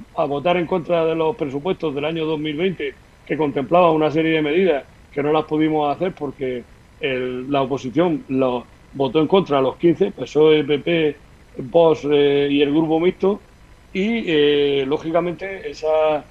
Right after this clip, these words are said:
esa actitud de bloqueo sin dar alternativa, pues, eh, es la que realmente tendrán que justificar inventándose tonterías como eso de que, de que el plan general no está aprobado por mí,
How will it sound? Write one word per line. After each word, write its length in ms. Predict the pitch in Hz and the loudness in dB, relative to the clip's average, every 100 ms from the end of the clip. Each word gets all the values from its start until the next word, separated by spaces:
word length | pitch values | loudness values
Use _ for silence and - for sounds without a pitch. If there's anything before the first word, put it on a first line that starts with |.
| - - - | -20 -20 -14
esa 240 | 175 165 170 | -6 2 2
actitud 520 | 170 160 160 185 180 151 - | 2 -2 -2 -2 -4 -8 -8
de 300 | 151 143 139 | -4 -4 -4
bloqueo 540 | 147 147 160 180 156 | -4 -4 -4 -4 -4
sin 260 | - 143 139 | -6 -8 -2
dar 160 | 165 | 0
alternativa, 800 | 165 160 170 156 156 165 170 175 - - - - | 0 -2 -4 -4 -4 -2 0 -2 -6 -20 -20 -8
pues, 360 | 151 139 139 135 | -4 -2 -4 -4
eh, 260 | 135 139 | -4 -2
es 80 | 156 | 0
la 140 | 160 156 | 0 -2
que 440 | 160 151 147 143 131 123 | -2 0 -2 -4 -8 -8
realmente 420 | 151 143 151 143 | -6 -4 -6 -6
tendrán 300 | 160 151 151 | -6 -6 -6
que 100 | - | -6
justificar 600 | 160 156 151 147 156 165 - - - - | -6 -6 -6 -2 -2 -2 -6 -20 -14 -6
inventándose 680 | 143 131 127 165 160 143 147 | -4 -4 -2 0 0 0 -2
tonterías 640 | 143 131 147 160 160 165 - - - | -2 -2 0 0 0 -2 -10 -20 -8
como 260 | 147 143 | -4 -2
eso 160 | 151 151 | 0 0
de 160 | 147 127 | 0 -2
que, 380 | 143 135 143 | -2 0 -2
de 280 | 127 135 139 | -4 -6 -4
que 60 | 135 | -2
el 120 | 135 | -2
plan 160 | 156 143 | -2 0
general 260 | 143 143 | -2 -2
no 60 | 139 | -4
está 220 | 123 139 | -2 -2
aprobado 380 | 135 - 143 135 | -2 -2 0 -2
por 140 | 131 | -4
mí, 200 | 127 170 | -4 -4